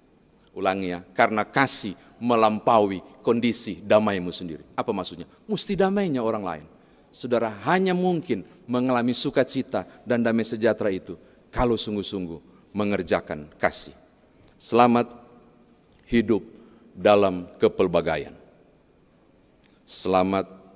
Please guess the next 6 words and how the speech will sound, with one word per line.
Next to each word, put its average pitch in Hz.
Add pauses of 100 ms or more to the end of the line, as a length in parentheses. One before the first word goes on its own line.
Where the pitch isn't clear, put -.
(260)
hidup 127 (500)
di 107
tengah 90 (140)
perbedaan. 82 (1200)
Selamat 98
hidup 95